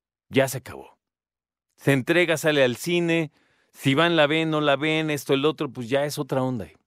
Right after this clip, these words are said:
Ya entregaron lo que es y ya nadie puede cambiar nada. No hay vuelta de hoja. Y qué difícil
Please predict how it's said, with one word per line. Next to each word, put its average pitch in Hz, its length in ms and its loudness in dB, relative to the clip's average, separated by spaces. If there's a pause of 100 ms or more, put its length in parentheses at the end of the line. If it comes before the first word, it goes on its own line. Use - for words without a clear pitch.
(160)
Ya 135 260 2
entregaron 160 800 0
lo 120 80 0
que 107 460 0
es - 280 -8 (140)
y 131 160 2
ya 151 160 4
nadie 156 260 2
puede 147 300 -2
cambiar 117 420 0
nada. 87 500 -10 (1120)
No 143 320 4
hay 156 80 4
vuelta 120 380 -2
de 76 60 -8
hoja. - 300 -20 (3500)
Y 131 80 0
qué 190 200 4
difícil 104 720 -6